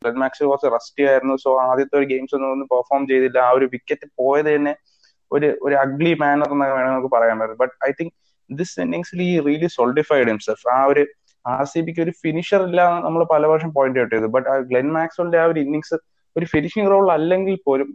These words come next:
ആ ഒരു വൺ ട്വന്റി, വൺ ഫോർട്ടി സ്കോറിനെ ആ എലിവേറ്റ് ചെയ്ത ഒരു വൺ സിക്സ്റ്റി ഫൈവ് ആക്കാൻ പറ്റിയത്, I think it's purely because of Glenn Maxwell's innings. Uh, he really took on the ball. അപ്പൊ ആ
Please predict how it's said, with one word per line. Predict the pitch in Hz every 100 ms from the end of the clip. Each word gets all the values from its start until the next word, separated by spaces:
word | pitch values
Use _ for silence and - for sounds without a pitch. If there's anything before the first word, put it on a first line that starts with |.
| 135
ആ |
ഒരു | 143 160
വൺ | 143 135
ട്വന്റി, | 160 _ 185 185 190
വൺ | 175 160
ഫോർട്ടി | 165 175 170 - 185 _ _ _
സ്കോറിനെ | - - 139 156 165
ആ | 151 151
എലിവേറ്റ് | 135 139 160 165
ചെയ്ത | 160
ഒരു | 160
വൺ | 143 147
സിക്സ്റ്റി | 147 - 165
ഫൈവ് | 165 147
ആക്കാൻ | 135 135 151
പറ്റിയത്, | 139 139 139
I | 135
think | 135 147 - _ _ _
it's | - 127
purely | 143 165 165
because | 143 139 135 139
of | 135
Glenn | 117 120
Maxwell's | 117 117 123 -
innings. | 117 143 143 123
Uh, | 120 123
he | 127 139
really | 139 151
took | 165 139 143
on | 143
the | 143
ball. | 123 131
അപ്പൊ | 143 147
ആ | 147